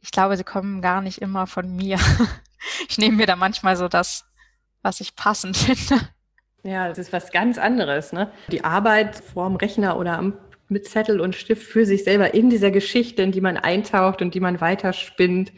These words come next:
Speaker 2: da ist es so das eigene, die eigene Kreation und dann auf einmal geht die in die Welt und dann passiert was <laughs> damit.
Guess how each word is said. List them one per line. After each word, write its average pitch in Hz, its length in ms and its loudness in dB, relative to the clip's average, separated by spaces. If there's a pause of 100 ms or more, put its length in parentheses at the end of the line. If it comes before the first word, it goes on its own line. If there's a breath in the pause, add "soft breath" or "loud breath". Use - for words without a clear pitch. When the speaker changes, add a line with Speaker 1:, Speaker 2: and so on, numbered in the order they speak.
Speaker 2:
da 160 140 -6
ist 190 120 -4
es 185 120 -8
so 190 80 -2
das - 220 -6 (120)
eigene, 196 320 0
die 185 140 -4
eigene 180 280 0
Kreation 196 680 0
und 175 100 -6
dann 185 100 -2
auf 170 140 -6
einmal 175 300 0
geht 185 180 -2
die 214 100 0
in 185 100 0
die 175 120 -2
Welt 214 300 0
und 180 100 -4
dann 175 240 -4 (100)
passiert - 560 0
was - 240 -2
<laughs> - 80 -6
damit. 240 540 2